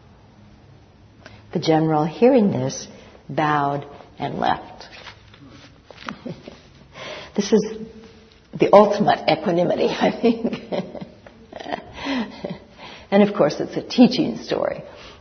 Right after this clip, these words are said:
But that kind of equanimity that stands up to whatever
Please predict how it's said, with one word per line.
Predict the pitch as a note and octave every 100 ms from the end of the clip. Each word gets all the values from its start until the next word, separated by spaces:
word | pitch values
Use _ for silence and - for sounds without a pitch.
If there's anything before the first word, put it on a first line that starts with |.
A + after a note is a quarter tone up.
| - -
But | E3 D3+ - - - - - - - _ _ _ _ - _ _ - _ _ _ _ -
that | E3+ - C4+ - - - -
kind | C4+ C#4+ C#4+ C#4+ C#4 A#3 -
of | F3 E3 E3 D#3+ - -
equanimity | F3+ - E3+ D#3 D3 - - F#3+ - - - - - - - - - _ -
that | F3 E3 - - -
stands | - A3 C#4 D4 C4+ - -
up | A#3+ - - - -
to | E3 D#3 D#3 D#3 - - - _ _ _ _ -
whatever | D#3+ - G3+ A3+ - -